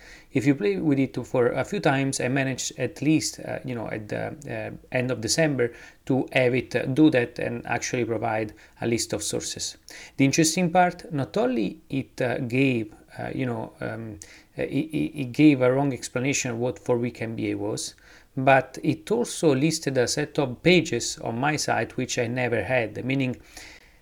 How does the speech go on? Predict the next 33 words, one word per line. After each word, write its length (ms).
in 180
order, 540
uh, 280
you 160
know, 260
uh, 440
in 140
order 240
for 180
chat 300
G 360
P 140
T 220
to 120
give 220
an 160
answer 320
that 220
made 280
sense, 460
and 380
as 480
long 280
as 140
the 100
answer 360
made 240
sense 300
from, 360
you 120
know, 120
from, 300
um, 160